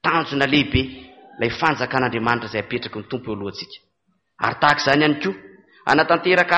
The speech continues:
asa izay natao ianareo vo mpitendry zava-maneno. Misy tanjona mazava tsara ao. Dia ho amin'izany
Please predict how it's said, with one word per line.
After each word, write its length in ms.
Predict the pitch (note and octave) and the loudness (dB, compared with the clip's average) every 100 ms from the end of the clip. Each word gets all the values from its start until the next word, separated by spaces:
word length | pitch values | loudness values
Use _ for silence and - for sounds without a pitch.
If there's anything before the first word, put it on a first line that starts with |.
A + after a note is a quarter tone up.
| G#3+ E4 | 4 2
asa 240 | - G3+ | 0 -2
izay 360 | D#3 D#3+ E3+ E3 | 0 0 2 0
natao 360 | E3 E3 C4+ | -2 0 -2
ianareo 360 | A3+ G#3 G3 G3 | -2 -2 0 0
vo 200 | D#3+ F3 F3 - - - _ | 0 -4 -6 -8 -20 -20 _
mpitendry 360 | - - F#3+ D3+ | -4 2 2 4
zava-maneno. 560 | C3+ C3+ C3+ D#3+ F3+ - - - - - | 2 4 4 4 2 -2 -18 -20 -20 -14
Misy 240 | - - - | -6 -6 -2
tanjona 360 | A3 F3+ F3+ | -2 0 -2
mazava 600 | F3+ E3+ E3 A#3 D4+ F#3+ | -2 -2 -2 -4 -4 -6
tsara 320 | E3 F3 D#3 B2 | -4 -4 -4 -6
ao. 80 | - - _ _ _ _ _ _ | -10 -20 _ _ _ _ _ _
Dia 80 | A#2+ | -2
ho 80 | B2 | 2
amin'izany 320 | C3 B2 B2 | 2 0 -4